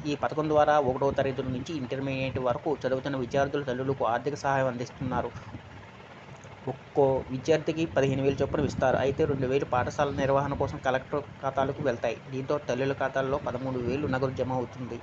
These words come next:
ఈ స్కీములో ప్రభుత్వం, ప్రైవేటు పాఠశాలలతో పాటు కేంద్రీయ విద్యాలయాలు,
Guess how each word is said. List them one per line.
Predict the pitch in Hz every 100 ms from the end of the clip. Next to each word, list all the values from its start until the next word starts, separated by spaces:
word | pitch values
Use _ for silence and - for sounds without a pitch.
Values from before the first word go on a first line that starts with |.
| - - - - - - - - - - - - - - - - - - - - - - - - - -
ఈ | 156
స్కీములో | 156 - 156 160 175 180
ప్రభుత్వం, | 151 143 156 165
ప్రైవేటు | 156 147 151
పాఠశాలలతో | 165 151 - 151 156
పాటు | 143 139 151 180 - - -
కేంద్రీయ | 127 143 160 156 160 160
విద్యాలయాలు, | 131 135 147 143 147 147